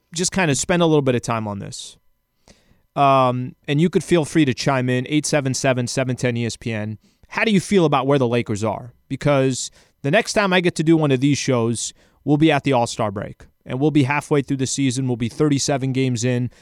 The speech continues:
Uh, Lakers sitting at twenty-four and eleven right now. How do you feel about where the Lakers are at this point of the season? Um, for me, I,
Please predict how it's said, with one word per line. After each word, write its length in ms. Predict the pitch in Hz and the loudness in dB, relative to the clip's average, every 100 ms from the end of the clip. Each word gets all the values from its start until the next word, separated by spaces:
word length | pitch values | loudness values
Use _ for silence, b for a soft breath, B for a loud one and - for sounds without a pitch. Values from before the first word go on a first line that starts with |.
| b b - | b b -2
Uh, 240 | 120 117 | 0 0
Lakers 320 | 131 143 135 | 2 0 0
sitting 240 | - 139 123 | 0 0 0
at 120 | 110 | -2
twenty-four 420 | 147 139 - 139 | -2 -2 -2 -4
and 60 | 123 | -2
eleven 320 | 123 123 120 | 0 0 0
right 200 | 117 117 | -2 -2
now. 360 | 123 110 110 - b b b | -2 -2 -4 -10 b b b
How 300 | - 170 196 | -2 2 4
do 140 | 170 | 2
you 220 | 180 165 | 0 0
feel 500 | - - 170 139 123 143 | -2 -2 2 4 2 0
about 280 | 131 123 | -2 0
where 140 | 143 147 | 2 2
the 100 | 143 | 2
Lakers 400 | 135 127 135 120 | 0 0 -2 0
are 320 | 120 110 107 - _ _ | 2 0 -2 -10 _ _
at 140 | 120 - | -10 -6
this 160 | 135 | -6
point 260 | - 131 127 | -4 -4 -4
of 60 | |
the 60 | 110 | -4
season? 480 | - 120 92 98 - b b b b | -4 -4 -4 -8 -12 b b b b
Um, 400 | 135 127 123 123 _ | 2 2 2 -2 _
for 160 | - 135 | -2 2
me, 360 | 160 220 226 _ _ _ _ _ _ - | 2 2 -2 _ _ _ _ _ _ -20
I, 280 | 117 - | -18 -18